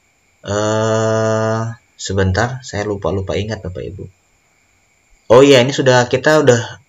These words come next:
penilaian ujian praktek ini. Bapak Ibu. Ini juga sudah nilai nih. Jadi kita kalau tidak salah di F empat ini, ya kalau tidak salah ya, saya lupa. <laughs> Padahal baru-baru aja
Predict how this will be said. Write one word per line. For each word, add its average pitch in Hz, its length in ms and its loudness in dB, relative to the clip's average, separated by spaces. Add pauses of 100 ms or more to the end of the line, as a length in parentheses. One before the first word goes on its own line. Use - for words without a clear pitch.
(120)
penilaian 120 400 4
ujian 113 240 0
praktek 127 480 -4
ini. 98 160 -10 (3500)
Bapak 90 340 -4
Ibu. 85 140 -6 (1500)
Ini 101 160 -2
juga 127 320 0
sudah 98 220 2
nilai 113 420 2
nih. 92 220 0
Jadi 101 240 0
kita 147 500 -2 (460)
kalau 101 320 2
tidak 98 260 0
salah 127 400 0
di 107 480 2
F 98 240 -6
empat 101 380 -4
ini, 98 580 -2
ya - 160 -2
kalau 98 160 2
tidak 95 160 4
salah 127 220 2
ya, 110 80 -2
saya 127 180 -4
lupa. - 300 -8 (440)
<laughs> - 520 -20
Padahal 107 240 -2
baru-baru 101 500 4
aja 104 200 0